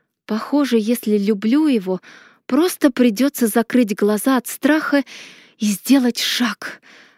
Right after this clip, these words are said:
довериться. Сидя в кабинете, мы пили травяной чай с маленькими мясными пирожками и болтали обо всём на свете. Его и моём детстве,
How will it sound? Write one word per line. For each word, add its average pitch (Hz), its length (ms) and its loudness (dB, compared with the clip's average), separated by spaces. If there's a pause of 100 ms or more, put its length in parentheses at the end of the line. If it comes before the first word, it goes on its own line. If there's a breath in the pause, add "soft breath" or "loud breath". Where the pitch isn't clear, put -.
(200 soft breath)
довериться. 202 840 -2 (1400)
Сидя 262 420 2
в - 80 -6
кабинете, 262 800 0
мы 226 180 2
пили 339 300 2
травяной 208 480 0
чай 311 320 -2
с - 160 -8
маленькими 285 640 2
мясными 220 460 2
пирожками 220 800 -2 (260 loud breath)
и 240 140 4
болтали 247 600 0
обо 208 240 0
всём 240 340 0
на 220 120 0
свете. 196 580 -4 (420 soft breath)
Его 330 460 2
и 220 120 2
моём 180 380 -2
детстве, 220 640 0